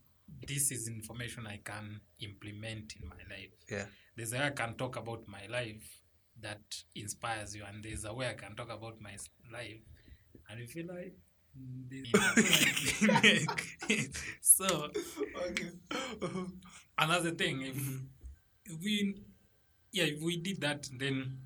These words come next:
Speaker 1: I don't think that would be transformation.
Speaker 2: Okay.
Speaker 1: But if I am able, and I hope,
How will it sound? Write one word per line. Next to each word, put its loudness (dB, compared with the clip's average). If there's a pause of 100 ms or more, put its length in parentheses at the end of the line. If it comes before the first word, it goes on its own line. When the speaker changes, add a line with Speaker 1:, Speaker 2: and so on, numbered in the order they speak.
(180)
Speaker 1:
I -2
don't -2
think -8
that -2
would -10
be -10
transformation. -14 (220)
Speaker 2:
Okay. -8
Speaker 1:
But -4
if -6
I -4
am -4
able, -4 (480)
and -4
I -2
hope, -2